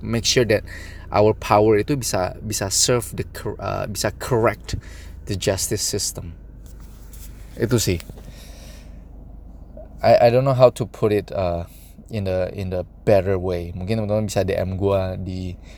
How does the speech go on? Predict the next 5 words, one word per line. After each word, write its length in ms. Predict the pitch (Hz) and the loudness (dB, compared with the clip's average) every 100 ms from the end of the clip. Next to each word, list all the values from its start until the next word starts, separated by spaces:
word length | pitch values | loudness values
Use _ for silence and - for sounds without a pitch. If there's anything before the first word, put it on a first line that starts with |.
| - | -14
di 80 | - | -6
Instagram 720 | 98 120 - 92 95 90 90 90 | -6 0 2 2 4 2 0 -4
ataupun 400 | 85 92 - 98 | -2 -4 -4 -10
comment, 640 | - 107 95 95 90 - - | -4 0 0 0 -4 -8 -12
right? 240 | - 92 | -4 -4